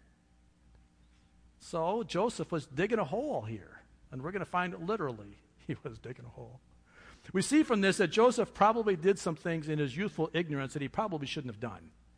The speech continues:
Joseph is not a perfect person here. There's no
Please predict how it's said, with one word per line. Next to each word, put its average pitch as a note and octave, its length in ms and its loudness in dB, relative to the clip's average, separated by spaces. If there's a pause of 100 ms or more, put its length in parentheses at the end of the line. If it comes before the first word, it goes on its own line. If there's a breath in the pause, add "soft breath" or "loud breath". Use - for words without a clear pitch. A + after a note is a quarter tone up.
(680 loud breath)
Joseph G#3+ 400 2
is F3+ 80 -2
not F#3+ 160 4
a F3 60 4
perfect D#3+ 340 -2
person C3 460 -4
here. - 240 -18 (380 soft breath)
There's E3 220 6
no A#3 480 6